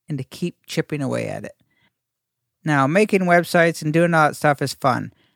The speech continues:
Let's talk about the stuff that many of you probably wanna know about, and that is money. Episode forty-four, The Affiliate Show.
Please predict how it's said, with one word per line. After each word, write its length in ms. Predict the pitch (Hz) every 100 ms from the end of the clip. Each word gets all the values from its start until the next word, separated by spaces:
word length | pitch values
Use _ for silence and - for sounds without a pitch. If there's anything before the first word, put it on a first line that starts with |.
| _
Let's 220 | 196 -
talk 240 | - 214 -
about 300 | 180 160 -
the 100 | 156
stuff 340 | - 165 151
that 220 | - 139
many 380 | 151 151 170 180
of 100 | 165
you 160 | 151 147
probably 460 | 147 143 139 135
wanna 260 | 135 139 131
know 160 | 127 123
about, 300 | 113 113 -
and 140 | 135 143
that 240 | 165 165
is 240 | 156 135
money. 460 | 135 135 127 120 113 _ _ _ _ _ _ _ -
Episode 520 | 185 208 185 208 180
forty-four, 760 | - 190 175 - 160 127 104 - _
The 100 | 156
Affiliate 520 | 151 185 175 147 -
Show. 340 | - 120 110